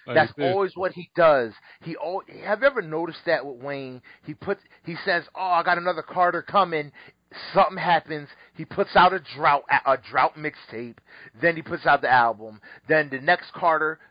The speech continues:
Speaker 2: something happens. It doesn't come out what it's supposed to. He puts out another drought mixtape, and then the Carter comes out.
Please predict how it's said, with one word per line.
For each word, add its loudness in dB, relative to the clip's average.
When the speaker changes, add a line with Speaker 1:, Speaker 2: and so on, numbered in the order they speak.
Speaker 2:
something -2
happens. 0
It -16
doesn't -2
come -10
out 0
what -12
it's -20
supposed -10
to. -18
He -14
puts -8
out 4
another -2
drought 0
mixtape, -12
and -8
then 0
the -6
Carter 0
comes -10
out. -2